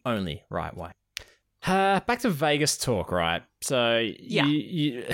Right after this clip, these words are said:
Speaker 1: <sighs> you're, you're still watching videos, getting ready for
Speaker 2: Mm-hmm.
Speaker 1: Vegas, yeah. I, I was doing that today as well before we started recording, and one of the, one of the channels I watch is Travel Ruby,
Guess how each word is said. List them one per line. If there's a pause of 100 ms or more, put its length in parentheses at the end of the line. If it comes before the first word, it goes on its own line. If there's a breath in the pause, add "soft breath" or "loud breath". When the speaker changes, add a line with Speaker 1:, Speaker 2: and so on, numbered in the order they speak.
(180 loud breath)
Speaker 1:
<sighs>
you're,
you're
still
watching
videos, (400)
getting
ready
for
Speaker 2:
Mm-hmm. (220)
Speaker 1:
Vegas,
yeah. (400 loud breath)
I, (100)
I
was
doing
that
today
as
well
before
we
started
recording, (100)
and
one
of
the,
one
of
the
channels
I
watch
is
Travel
Ruby,